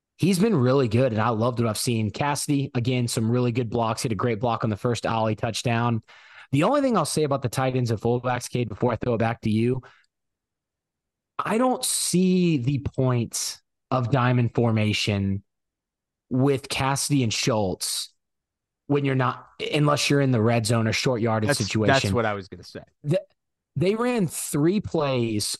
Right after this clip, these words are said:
Speaker 1: on their side of the field with Cassidy and Schultz. I'm fine with diamond formation, but you could use Josiah, you could use Owens, you could use Green.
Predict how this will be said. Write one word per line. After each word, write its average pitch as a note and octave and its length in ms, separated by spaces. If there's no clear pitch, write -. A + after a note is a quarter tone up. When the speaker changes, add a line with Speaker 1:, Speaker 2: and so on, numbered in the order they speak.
Speaker 1:
on A#2 420
their D#3 260
side E3+ 300
of D3+ 60
the B2+ 80
field C3 480
with A#2 120
Cassidy C#3+ 380
and D3 80
Schultz. D3 260
I'm G#3+ 280
fine F#3+ 340
with D3+ 120
diamond C#3+ 400
formation, G#3 640
but D#3+ 140
you D3+ 200
could E3+ 200
use A2 260
Josiah, A#2 880
you A#2 240
could B2+ 180
use G#2+ 380
Owens, C3 500
you D3 120
could C3 180
use A#2 220
Green. A#2+ 720